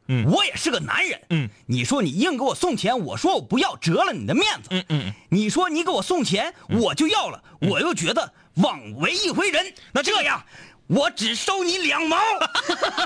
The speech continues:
Speaker 2: <laughs>
Speaker 1: 我以为你要说：“再给你拿五个串儿走。” <laughs> 哎，然后我，我，我就送完钱回去了。回到家，人说：“怎么浇成这样式儿了呢？
Speaker 2: 嗯。
Speaker 1: 而且你比回，正常回来还晚了。”我就如此这般，这般如此一说，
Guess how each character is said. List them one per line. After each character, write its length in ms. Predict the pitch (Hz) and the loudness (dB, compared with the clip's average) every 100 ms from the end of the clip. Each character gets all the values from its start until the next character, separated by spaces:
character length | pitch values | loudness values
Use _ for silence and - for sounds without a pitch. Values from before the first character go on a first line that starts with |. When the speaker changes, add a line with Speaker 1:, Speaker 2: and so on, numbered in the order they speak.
| 403 359 453 - | 0 0 0 -2
Speaker 2:
<laughs> 560 | 381 - 381 523 - 427 | -2 -2 -2 -2 -2 -2
Speaker 1:
我 100 | 156 | 0
以 80 | 220 | 0
为 140 | 170 | 0
你 80 | 180 | 0
要 160 | 170 190 | 0 0
说 260 | 185 165 - - - | 0 -2 -4 -6 -2
：“再 120 | 330 | 0
给 120 | 339 | 0
你 60 | 269 | 0
拿 180 | 320 | 0
五 140 | 339 233 | 0 -2
个 80 | 254 | -4
串 280 | - 392 | 0 0
儿 40 | 381 | 2
走。” 320 | 294 302 269 285 285 381 415 392 415 - 427 415 - 427 - | 0 0 0 0 0 0 0 -2 -2 -2 -4 -4 -4 -4 -6
<laughs> 460 | - - - 208 156 | -10 -6 -4 -4 -2
哎， 180 | 180 - | -2 -2
然 140 | 139 160 | -2 0
后 160 | 196 | 0
我， 220 | 151 120 123 | 0 0 0
我， 160 | 117 117 | 0 -2
我 160 | 110 104 | -2 0
就 240 | 113 113 - | 0 -2 -6
送 140 | - 117 | -4 -2
完 100 | 110 | 0
钱 220 | 104 107 - | 0 0 -4
回 220 | - 98 | -4 -2
去 100 | 101 | 0
了。 60 | 90 | -2
回 140 | - 180 | -2 -2
到 80 | |
家， 300 | 277 330 220 | -2 -4 -4
人 100 | 254 | -4
说 180 | 254 262 | -2 -2
：“怎 300 | 240 - 190 | -2 -4 -2
么 80 | 233 | -2
浇 240 | 220 277 | 2 0
成 120 | 247 269 | 0 0
这 60 | |
样 160 | 330 285 | 0 0
式 60 | 196 | -2
儿 60 | |
了 100 | 156 | 0
呢？ 180 | 175 190 | 2 2
Speaker 2:
嗯。 100 | 185 | 2
Speaker 1:
而 80 | 196 | 0
且 80 | 247 | -2
你 140 | 233 | -2
比 100 | 190 | -2
回， 220 | 143 170 | -2 -2
正 160 | 170 240 | -2 -2
常 120 | 185 | 0
回 120 | 185 | 0
来 120 | 180 214 | 0 0
还 140 | 202 | 0
晚 260 | 175 98 127 | 0 0 -2
了。” 200 | 190 - _ - - - | -2 -4 _ -20 -20 -8
我 180 | 95 110 | -2 0
就 100 | 131 | 0
如 160 | 131 | 0
此 120 | 151 120 | 0 0
这 120 | 139 | 0
般， 140 | 131 | 0
这 100 | 139 | 0
般 100 | 139 135 | -2 0
如 120 | 147 | -2
此 160 | - | 0
一 100 | 160 | 0
说， 340 | 147 139 139 | 0 2 0